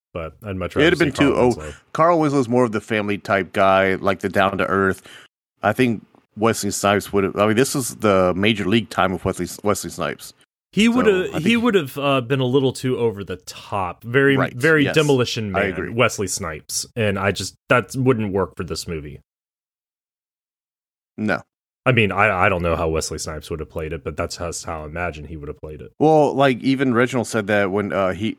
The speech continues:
Speaker 2: he actually heard Wesley Snipes in there doing his interview. And so he said he went into it a completely different way than Wesley Snipes did, and he ended up getting the role.
Speaker 1: There you go. That worked out in his favor.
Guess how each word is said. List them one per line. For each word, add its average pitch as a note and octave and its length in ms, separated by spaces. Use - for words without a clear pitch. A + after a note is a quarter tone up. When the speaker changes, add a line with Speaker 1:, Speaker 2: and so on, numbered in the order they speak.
Speaker 2:
he C#3 240
actually C#3 260
heard A2 440
Wesley G2+ 260
Snipes G2+ 360
in G#2+ 180
there G2 120
doing G2+ 220
his E2+ 100
interview. F2 500
And G2+ 240
so G2 220
he A2 100
said G2+ 220
he G#2+ 100
went G#2 180
into G2+ 280
it G2 120
a F#2 260
completely G2+ 640
different F#2+ 340
way F#2+ 220
than E2+ 220
Wesley E2+ 240
Snipes F2+ 320
did, E2+ 160
and D#2+ 100
he F#2+ 80
ended E2+ 160
up E2 60
getting E2+ 180
the C2 80
role. C#2 220
Speaker 1:
There F2 180
you F2+ 80
go. E2+ 220
That E2 140
worked F#2 200
out E2 160
in F2 100
his F#2+ 120
favor. - 360